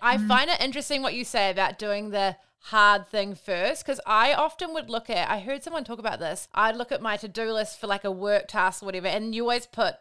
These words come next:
Speaker 1: not procrastinate, well, you are procrastinating, you put the hard thing last and you do all the easy things first. But if you do the hard thing first, you're like, "Oh, that wasn't even that hard. Why am I putting that off?" You know?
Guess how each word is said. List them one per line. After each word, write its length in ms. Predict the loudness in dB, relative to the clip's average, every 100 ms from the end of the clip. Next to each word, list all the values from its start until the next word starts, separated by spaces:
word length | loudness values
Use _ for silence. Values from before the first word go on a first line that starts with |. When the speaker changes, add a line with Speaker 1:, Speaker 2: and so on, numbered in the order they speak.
| _
Speaker 1:
not 200 | -4 -2
procrastinate, 560 | -4 2 2 2 -2 -2
well, 80 |
you 100 | 4
are 140 | 6 4
procrastinating, 720 | 2 -4 -2 -2 -2 -2 -4
you 80 | -4
put 180 | -4 -2
the 80 | -2
hard 380 | 2 4 2
thing 180 | -2 -6
last 460 | -4 0 2 0 -2
and 100 | -8
you 60 |
do 100 | -2
all 120 | -2 -2
the 100 | -4
easy 340 | -4 -6 -8
things 300 | -6 -6 -8
first. 380 | -4 0 0 -2
But 120 | -6
if 100 | -6
you 60 | -6
do 160 | -6 -6
the 100 | 2
hard 280 | 2 2
thing 220 | 0 -4 -4 2
first, 600 | 4 4 0 -4 -8 _ _ _ -10
you're 80 | -6
like, 200 | -6 -6
"Oh, 100 | -10 -10
that 60 |
wasn't 240 | -8 -8 -10
even 160 | -8
that 180 | -6 -4
hard. 320 | 0 0 0
Why 200 | 0 0
am 80 | 0
I 80 | -4
putting 300 | -4 -6 -4
that 140 | -2
off?" 400 | 0 0 0 -6
You 60 | -8
know? 240 | -6 -6